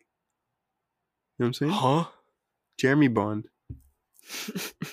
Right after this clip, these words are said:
Speaker 2: The name's Jack Bond.
Speaker 1: <laughs> Jackie, Jackie Bond.
Speaker 2: Jackie Bond.
Speaker 1: Dude, that'd be so funny. Um, anyway,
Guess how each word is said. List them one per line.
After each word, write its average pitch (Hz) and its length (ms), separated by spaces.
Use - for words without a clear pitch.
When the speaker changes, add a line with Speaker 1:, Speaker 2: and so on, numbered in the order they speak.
Speaker 2:
The 113 100
name's 135 420
Jack 135 420
Bond. 110 540
Speaker 1:
<laughs> - 1040
Jackie, 123 540
Jackie 131 440
Bond. 107 540
Speaker 2:
Jackie 117 340
Bond. 117 680
Speaker 1:
Dude, 117 180
that'd 113 180
be 123 140
so 110 300
funny. 110 280
Um, 110 400
anyway, 104 320